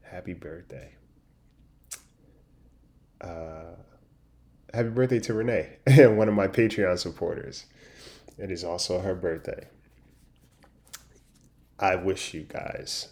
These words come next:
so much peace. And if you've been going through transitional periods, let that skin shed,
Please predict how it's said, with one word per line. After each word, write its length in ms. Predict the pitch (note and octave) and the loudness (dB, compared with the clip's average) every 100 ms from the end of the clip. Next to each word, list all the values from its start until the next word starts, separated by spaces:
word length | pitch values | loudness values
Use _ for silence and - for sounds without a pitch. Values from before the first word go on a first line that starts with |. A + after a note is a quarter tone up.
| - | -14
so 280 | - - F#2 | -10 -6 -4
much 320 | F2+ - - | -4 -6 -10
peace. 680 | - F2+ E2+ - - - - - - - - _ _ _ - - - - _ _ - _ _ _ _ _ - | -16 -14 -12 -10 -10 -10 -14 -20 -20 -20 -20 _ _ _ -20 -18 -18 -20 _ _ -20 _ _ _ _ _ -8
And 140 | F#2 | -6
if 180 | E2+ - | -6 -8
you've 280 | F2+ F2 - | -8 -8 -4
been 260 | F2 E2+ | -4 -4
going 560 | E2 F2 F2 F2 E2+ E2+ | -6 -4 -2 -4 -6 -10
through 1040 | - - - F2+ F2 E2+ E2 E2 D#2+ D#2+ - - - - - _ _ _ _ _ _ _ _ _ _ _ - | -14 -20 -18 -12 -10 -8 -8 -8 -8 -12 -18 -20 -20 -20 -20 _ _ _ _ _ _ _ _ _ _ _ -20
transitional 840 | - G2+ E2 E2 F2 - - E2+ D#2+ | -12 -8 -6 -8 -10 -10 -10 -10 -12
periods, 1000 | - - E2 D#2+ D#2 D2+ - - - - _ _ _ _ - _ _ _ _ _ _ _ | -14 -14 -12 -10 -12 -14 -18 -16 -16 -18 _ _ _ _ -20 _ _ _ _ _ _ _
let 240 | - F#2 - | -16 -14 -8
that 200 | G2 G2+ | -6 -6
skin 560 | - - F2+ E2+ E2+ - - | -8 -6 -6 -8 -14 -20 -14
shed, 600 | - - E2 D#2 D2+ | -10 -6 -6 -8 -10